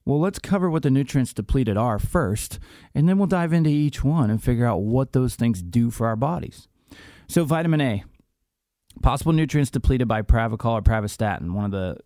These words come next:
commonly prescribed statin drugs to lower cholesterol. Vitamin A,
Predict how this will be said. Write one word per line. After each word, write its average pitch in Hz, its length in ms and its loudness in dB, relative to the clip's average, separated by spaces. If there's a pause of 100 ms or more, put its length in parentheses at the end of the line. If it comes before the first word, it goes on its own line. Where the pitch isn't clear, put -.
(140)
commonly 113 600 0
prescribed 98 520 0
statin 98 360 -6
drugs 98 360 -4
to 101 100 -4
lower 92 200 -2
cholesterol. 135 560 -6 (400)
Vitamin 104 460 -2 (160)
A, 127 440 -2